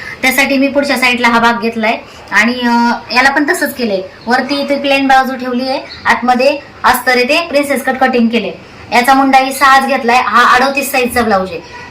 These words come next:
तरी पण याला मुंडा मी सहाच घेतलाय. तर याची शोल्डरची रुंदी तीन घेतली होती कटिंग करताना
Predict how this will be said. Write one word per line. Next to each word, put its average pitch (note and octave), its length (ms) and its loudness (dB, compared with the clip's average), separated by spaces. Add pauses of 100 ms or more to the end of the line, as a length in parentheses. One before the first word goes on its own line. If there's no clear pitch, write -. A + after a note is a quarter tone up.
तरी B3 140 2
पण C#4 160 2
याला C4 180 6
मुंडा B3+ 260 2
मी B3 140 0
सहाच C4 300 4
घेतलाय. A#3+ 340 0 (600)
तर B3 100 4
याची C4+ 220 2
शोल्डरची C4+ 460 2
रुंदी C4+ 440 0 (240)
तीन C#4 180 2
घेतली A#3 220 2
होती A3 140 0
कटिंग A#3 300 2
करताना A3 420 2